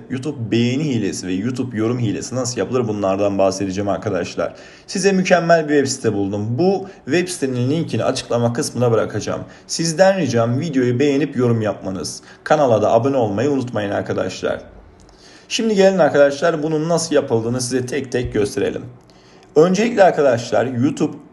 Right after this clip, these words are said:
hileleri nokta com adresine geldikten sonra yani açıklama veya yorumdaki linke tıkladıktan sonra böyle bir web site açılıyor. Bu web siteye geldikten sonra sizden YouTube kanal linki istiyor arkadaşlar. YouTube kanal linki kısmına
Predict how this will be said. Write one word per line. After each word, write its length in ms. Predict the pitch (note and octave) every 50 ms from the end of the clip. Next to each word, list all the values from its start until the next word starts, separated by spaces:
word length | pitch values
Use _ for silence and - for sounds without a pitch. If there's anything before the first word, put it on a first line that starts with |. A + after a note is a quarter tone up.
| - - - -
hileleri 520 | G#2+ G#2+ G#2 G2+ G2 G2 G2+ G2 G#2+ A2 A2 A2+
nokta 440 | A#2+ C3+ C3+ - - C#3+ C#3 C#3 - -
com 160 | D3+ E3+ F3 -
adresine 460 | B2 A#2+ A2+ G#2+ G#2 G#2+ - A2 G#2+
geldikten 560 | G#2 A2+ A2+ A2+ A2+ A2+ - - A#2+ B2 A#2+
sonra 320 | A#2+ - - G2 F#2+ F#2
yani 320 | F#2 G#2 A#2 A#2 A2+ G#2+ G#2
açıklama 600 | - G#2+ A#2+ - - - - B2+ C3+ D3+ D3+ B2+
veya 180 | A2+ A2+ A2
yorumdaki 640 | G#2+ G#2 A2+ A2+ A2+ A#2 A#2 B2 B2 A#2+ A#2+ - C#3+ C3
linke 280 | B2 A#2 A#2+ - -
tıkladıktan 600 | - - - A#2 A#2+ A2+ G#2 - - - C3 C3 C3
sonra 320 | B2+ - G2 F#2+ G2+ A2+
böyle 220 | C#3 C#3+ C3+ C3+
bir 60 | C3+ C3+
web 160 | C3 B2+ B2+
site 200 | B2 - - A#2+
açılıyor. 500 | G#2 D#2+ - - - F#2+ B1 C2+ B1+ A#1+ - - - - - - - - - - - - - - - - - - - - - -
Bu 180 | E3+ F#3+ G#3 A#3
web 120 | C4 -
siteye 260 | - - - F#3 E3+
geldikten 460 | E3 E3+ E3 E3 E3 - - E3+ E3+ E3+
sonra 260 | E3 - C#3 B2+ B2+
sizden 300 | B2+ - E3 C#3 D3 D3
YouTube 340 | C#3+ D3 D#3 D3+ D#3+ C3+ -
kanal 340 | - C3+ B2+ B2 A#2+ A#2
linki 300 | A2+ A2+ G#2+ G#2+ - A2
istiyor 360 | G2+ F#2+ - - - G2 F#2 F2+
arkadaşlar. 540 | F#2+ - F#2+ F2+ - - - - F#2 F#2
YouTube 340 | - G#2+ G#2+ - - A#2+ A#2+
kanal 340 | - B2 A#2 B2 B2+ C#3 C#3+
linki 260 | C#3 C3+ C3+ C#3 D3+
kısmına 600 | - - C3 C3 - - G#2+ G#2 A2+ C3 C#3+ C#3+